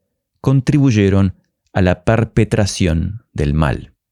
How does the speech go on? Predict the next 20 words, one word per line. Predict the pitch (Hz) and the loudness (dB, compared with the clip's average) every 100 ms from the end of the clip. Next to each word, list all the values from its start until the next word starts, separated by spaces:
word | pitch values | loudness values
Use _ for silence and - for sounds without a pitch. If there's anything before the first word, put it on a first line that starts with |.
| _ _ _ _ _ _ _ _ _ _ _ _ _ | _ _ _ _ _ _ _ _ _ _ _ _ _
La | 107 117 117 | 2 2 2
obediencia | 123 120 123 156 160 143 - 95 98 | 2 2 2 2 2 0 0 0 0
en | 92 92 | 0 0
la | 90 92 85 | 2 0 -2
sociedad | - 92 - 95 101 98 | -2 -2 0 2 2 2
alemana | 98 107 117 101 98 _ _ _ _ _ _ - | 0 2 2 0 -2 _ _ _ _ _ _ -4
estaba | 131 - 147 143 | -4 0 0 0
arraigada | - 135 - 127 127 113 120 101 101 101 _ _ _ _ _ | 0 -2 0 2 4 4 4 2 0 -2 _ _ _ _ _
en | 403 117 | 0 2
una | 135 131 | 4 2
cultura | 135 127 - 98 98 90 _ _ _ | 2 0 2 2 2 0 _ _ _
que | - | -4
valoraba | 104 104 107 113 110 | 0 2 2 2 2
la | 107 104 | 2 0
conformidad | 120 117 - 117 110 104 82 76 - _ _ _ _ _ _ | 0 0 0 0 2 2 0 -2 -6 _ _ _ _ _ _
y | 101 | -2
desestimaba | 95 104 123 107 - 107 95 80 76 64 - _ | 0 0 -2 -2 0 2 2 2 0 -4 -10 _
la | - 87 | -6 -4
responsabilidad | 82 90 - 95 85 - 80 90 82 73 - - | -2 -2 -2 -2 0 0 0 0 0 -2 -6 -4
moral | 85 76 67 65 | 0 0 0 -4